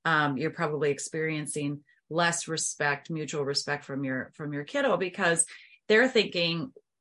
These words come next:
"You're always right. You always have to be right. I don't get to have my own opinion and my own,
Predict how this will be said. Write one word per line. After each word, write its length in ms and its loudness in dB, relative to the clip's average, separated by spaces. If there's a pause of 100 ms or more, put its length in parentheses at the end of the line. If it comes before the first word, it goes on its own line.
(280)
"You're 280 6
always 400 4
right. 380 0
You 200 2
always 280 4
have 200 -4
to 120 -2
be 220 -2
right. 360 0
I 140 2
don't 220 -2
get 140 -4
to 80 -8
have 180 -2
my 160 -2
own 100 -2
opinion 680 -4
and 200 -6
my 220 -2
own, 460 -4